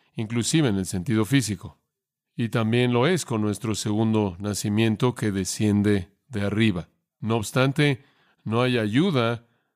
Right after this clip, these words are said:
humana para ese nacimiento, así como la hay en el nacimiento físico. Es una obra divina de Dios. Esa es la razón por la que se refiere como nacer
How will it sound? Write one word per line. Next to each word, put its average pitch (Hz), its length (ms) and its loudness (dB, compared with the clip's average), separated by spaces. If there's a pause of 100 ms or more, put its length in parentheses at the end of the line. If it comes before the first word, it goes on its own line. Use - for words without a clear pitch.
(120)
humana 123 500 2
para 117 180 -2
ese 120 180 -4
nacimiento, 113 600 0
así 123 280 0
como 104 520 -2 (380)
la 110 260 2
hay 160 160 0
en 110 80 -2
el 101 100 -4
nacimiento 110 520 -4
físico. 113 520 -4 (300)
Es 117 160 -4
una 117 200 0
obra 123 220 2
divina 104 420 0
de 107 120 0
Dios. 139 440 0 (380)
Esa 110 200 -4
es 120 80 -2
la 120 100 2
razón 131 440 0
por 160 140 0
la 110 140 -2
que 101 320 -4
se - 180 -4
refiere 110 500 2
como 104 280 0
nacer 104 760 0